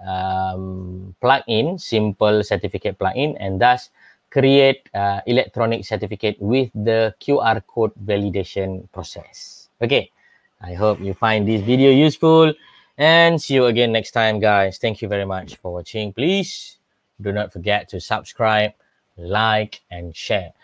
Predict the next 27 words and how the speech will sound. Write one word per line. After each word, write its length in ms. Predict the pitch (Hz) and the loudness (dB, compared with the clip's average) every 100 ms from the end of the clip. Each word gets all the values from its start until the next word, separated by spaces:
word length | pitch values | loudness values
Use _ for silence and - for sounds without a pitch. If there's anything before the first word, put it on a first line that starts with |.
| - - _ - | -20 -20 _ -8
because 520 | 101 - 101 92 - | -6 -2 -2 -2 -6
through 300 | - - 143 | -6 0 2
that, 360 | 117 110 110 - - | 4 4 2 -2 -8
we 160 | 104 | -8
can 300 | 95 98 92 | -8 -10 -10
further 280 | 85 98 98 | -8 -6 -6
grow 280 | 85 113 117 | 0 2 2
and 220 | 95 95 | -2 -12
share 380 | - 117 107 104 _ - | -6 -2 -2 -4 _ -2
all 160 | 117 | 0
of 160 | 110 101 | 0 0
our 220 | 98 95 | -2 -2
knowledge 380 | 95 101 98 - - | -2 -4 -4 -10 -18
and 100 | 87 | -18
experience 640 | 82 - - 113 117 117 | -18 -14 -6 -2 0 -2
to 80 | 95 | -8
help 260 | 90 98 98 | -8 -8 -6
you 240 | 98 98 - - - - | -6 -6 -12 -20 -20 -6
in 380 | 120 135 143 131 | 2 2 4 2
managing 340 | 120 117 113 | 2 2 0
your 160 | 98 90 | -2 -4
L 100 | 87 | -6
M 80 | 87 | -10
S. 600 | 82 - - - - _ 85 | -12 -18 -18 -20 -20 _ -16
Uh, 380 | 87 87 85 85 | -16 -16 -20 -12
with 100 | 92 | 0
that, 240 | 131 147 | 2 2